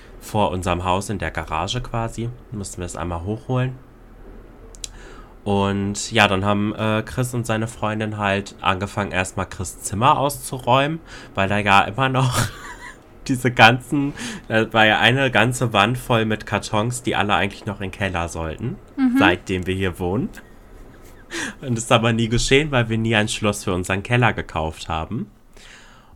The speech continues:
Speaker 1: Und jetzt so in den letzten Wochen und Monaten hat irgendwie unser Nachbar Chris öfter mal angesprochen und gesagt, dass da irgendwie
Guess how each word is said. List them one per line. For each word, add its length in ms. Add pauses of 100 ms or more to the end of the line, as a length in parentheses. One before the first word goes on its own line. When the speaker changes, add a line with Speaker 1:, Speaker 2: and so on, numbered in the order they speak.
(140)
Speaker 1:
Und 560
jetzt 220
so 120
in 120
den 140
letzten 540
Wochen 300
und 140
Monaten 600
hat 180
irgendwie 420
unser 280
Nachbar 520
Chris 480
öfter 320
mal 200
angesprochen 680
und 180
gesagt, 380
dass 140
da 140
irgendwie 520